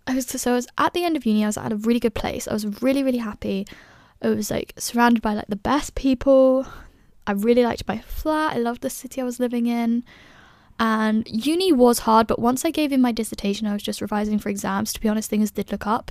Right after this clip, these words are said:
because the way my degree worked was, like, it's fifty percent on third year,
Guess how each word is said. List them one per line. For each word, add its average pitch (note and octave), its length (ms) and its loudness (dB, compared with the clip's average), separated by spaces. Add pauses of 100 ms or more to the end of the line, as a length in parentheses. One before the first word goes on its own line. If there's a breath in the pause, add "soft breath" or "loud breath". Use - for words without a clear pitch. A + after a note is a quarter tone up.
because G3+ 580 -4 (260 soft breath)
the A#3 80 2
way A#3 240 8
my A3 600 4 (280)
degree A3 320 0
worked G3 400 0
was, G#3+ 120 -6
like, G#3+ 240 -6 (840)
it's - 160 0
fifty C4+ 340 4
percent B3+ 240 -2
on A#3 100 4
third G#3 300 0
year, G#3 320 -2